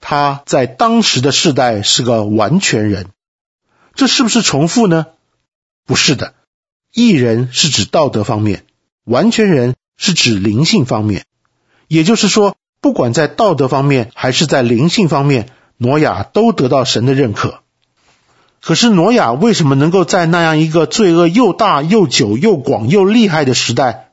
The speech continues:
保守自己做个义人，做个完全人呢？第九节末了一句告诉我们，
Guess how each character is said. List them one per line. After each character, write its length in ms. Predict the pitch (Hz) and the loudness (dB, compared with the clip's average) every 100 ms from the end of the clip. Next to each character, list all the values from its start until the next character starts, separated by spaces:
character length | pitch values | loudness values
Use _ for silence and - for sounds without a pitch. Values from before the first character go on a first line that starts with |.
| _ | _
保 240 | 123 170 | -2 0
守 180 | 220 147 | 0 0
自 160 | 107 175 | 0 0
己 140 | 113 | 0
做 200 | 104 180 | 0 0
个 140 | 151 156 | 0 0
义 200 | 202 202 | 2 2
人， 420 | 127 110 120 - _ _ | 2 0 -4 -6 _ _
做 140 | 233 | -2
个 120 | 160 139 | 0 0
完 240 | 123 190 | 2 0
全 180 | 190 175 | 2 2
人 180 | 139 143 | 2 0
呢？ 160 | 151 - _ _ _ _ _ _ _ _ _ | -2 -6 _ _ _ _ _ _ _ _ _
第 100 | 190 | 0
九 180 | 143 110 | 0 0
节 200 | 104 127 | 0 0
末 260 | 165 233 160 | 2 2 2
了 200 | 110 104 | 0 -2
一 100 | 120 | -2
句 240 | 151 120 | 0 0
告 220 | - 123 | 0 -2
诉 160 | 104 104 | -2 -4
我 80 | 92 | -4
们， 220 | 98 | -6